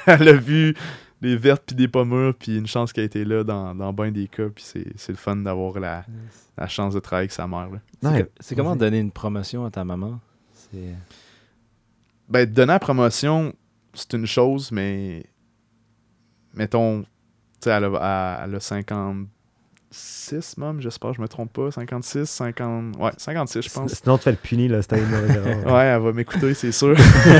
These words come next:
Speaker 1: <laughs> Mais elle a cinquante-six ans, puis, euh, donner une promotion, oui, c'est le fun, parce que moi, je l'emp-, je l'appréhende, puis je suis comme, « Hey, je vais y faire l'annonce. »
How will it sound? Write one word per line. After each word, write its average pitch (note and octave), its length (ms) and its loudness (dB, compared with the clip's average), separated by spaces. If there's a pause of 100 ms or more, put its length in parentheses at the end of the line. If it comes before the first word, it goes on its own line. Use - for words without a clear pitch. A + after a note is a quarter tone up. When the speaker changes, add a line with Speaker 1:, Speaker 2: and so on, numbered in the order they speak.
(120)
Speaker 1:
<laughs> C3 540 4
Mais B2+ 300 6
elle A#2 240 6
a C3 40 4
cinquante-six C3+ 600 0
ans, E3 160 4
puis, A2+ 460 -2
euh, G2 340 0 (400)
donner A2+ 260 0
une B2+ 60 -2
promotion, C3+ 680 -2 (760)
oui, B2+ 400 -2
c'est - 160 -4
le G#2+ 60 -4
fun, C#3 340 0
parce - 160 -12
que - 100 -8
moi, A2+ 160 -2
je G#2+ 140 -8
l'emp-, A2 260 -4
je - 120 -12
l'appréhende, A#2+ 500 0
puis - 80 -12
je - 40 -10
suis - 80 -14
comme, « G#2 200 -6
Hey, A2+ 220 -4
je G#2 140 -16
vais G2+ 140 -2
y G2+ 40 -6
faire A2 180 -4
l'annonce. » A2 560 -4